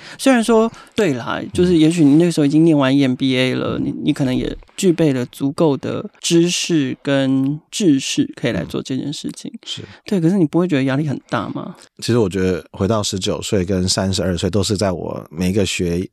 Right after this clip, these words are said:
Speaker 2: 业要毕业之前做很大的决定。
Speaker 1: 嗯。
Speaker 2: 十九岁那时候初生之犊不畏虎嘛，就觉得开家补习班应该可以做吧。
Speaker 1: 诶，那时候当，当时你们这样补习班规模多大？就多少员工跟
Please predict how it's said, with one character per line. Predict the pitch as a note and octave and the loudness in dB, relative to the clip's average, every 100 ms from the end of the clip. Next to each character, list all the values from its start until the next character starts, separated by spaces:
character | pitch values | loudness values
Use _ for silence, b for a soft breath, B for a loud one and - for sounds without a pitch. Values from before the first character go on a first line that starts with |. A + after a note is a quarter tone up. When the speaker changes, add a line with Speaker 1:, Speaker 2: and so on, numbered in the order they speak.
| _ | _
Speaker 2:
业 | C3 G2 | 0 2
要 | G#2 G2 | 0 0
毕 | A2+ | 0
业 | G2 | 0
之 | F#2+ | 0
前 | F2 | -2
做 | E2+ F#2 | 0 -2
很 | D#2 | -4
大 | E2+ E2 | -4 -6
的 | |
决 | D#2 C2+ | -6 -8
定。 | D2 D2+ - b | -8 -8 -10 b
Speaker 1:
嗯。 | F3 E3 D3 | 2 2 2
Speaker 2:
十 | C3 | 0
九 | A#2 | 0
岁 | F#2+ A2+ | 0 0
那 | A2+ | 0
时 | G#2+ | 0
候 | G#2 | -2
初 | - A2+ | 0 0
生 | A2+ A2+ | 2 0
之 | G#2 | 0
犊 | G2+ | -2
不 | E2 F2 | -2 0
畏 | G2+ | 2
虎 | F2+ F2+ F2+ | 0 -4 -6
嘛， | F#2 | -2
就 | G#2 | 0
觉 | G#2 | 0
得 | |
开 | G2 G#2+ | 0 0
家 | G#2 | 0
补 | F#2 | -2
习 | D#2 F2+ | -6 -6
班 | F2 F2 | -2 -2
应 | F2 | -2
该 | E2+ E2+ F2 | -2 -2 -4
可 | - F2 | -4 -4
以 | |
做 | D2+ G2 D#2+ | -2 -4 -4
吧。 | - - - B B | -8 -14 -18 B B
Speaker 1:
诶， | F#3+ | 0
那 | A3+ | 0
时 | G3 | 0
候 | E3 | -2
当， | - | -4
当 | F#3+ G3+ | -4 -2
时 | D3+ | 0
你 | B2+ | 0
们 | B2+ | 2
这 | |
样 | D#3+ | 0
补 | C#3+ | 0
习 | B2 | -4
班 | - B2+ | -4 -2
规 | C3+ | 0
模 | C3 F#2+ | 0 -2
多 | - A#2 | -6 -8
大？ | - G#2 | -6 -8
就 | A#2 E3+ | -6 0
多 | F3 | 2
少 | C#3 | 2
员 | A#2 B2 | -2 -4
工 | C3 B2+ C3 | -2 0 0
跟 | C3 C3 | 0 0